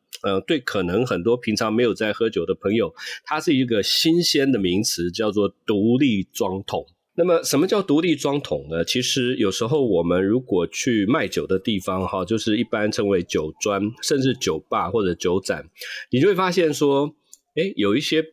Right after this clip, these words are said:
品牌啊，可能是大家比较熟悉的，就是说可能在广告啊都有看到，但是还有一些，哇，那瓶子好漂亮啊，各种的图案，可是呢，看起来好像完全没有听过的哦。你知道我每次看到这一些就觉得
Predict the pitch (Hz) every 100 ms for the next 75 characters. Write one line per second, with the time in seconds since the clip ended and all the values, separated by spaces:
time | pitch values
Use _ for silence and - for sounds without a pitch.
0 | _ - 87 76 - 71 73 80 71 -
1 | 101 87 107 - 123 120 110 104 85 95
2 | - 76 85 - - 87 82 80 101 95
3 | 101 98 85 87 107 - 90 - 113 95
4 | 85 78 76 80 - 95 92 80 - 110
5 | 80 - 78 76 - - - - 233 214
6 | 190 - 214 147 123 131 139 135 135 -
7 | - - 160 208 147 175 - - 151 -
8 | 120 101 92 85 90 92 165 127 87 85
9 | 98 - 87 123 92 - - - - 123
10 | 165 185 151 147 - - - 175 113 95
11 | 92 120 107 101 110 101 104 107 78 104
12 | 92 95 92 - - - - _ - -
13 | - - - 127 165 135 107 - 143 127
14 | 135 120 107 101 104 98 95 95 104 95
15 | 92 85 85 82 82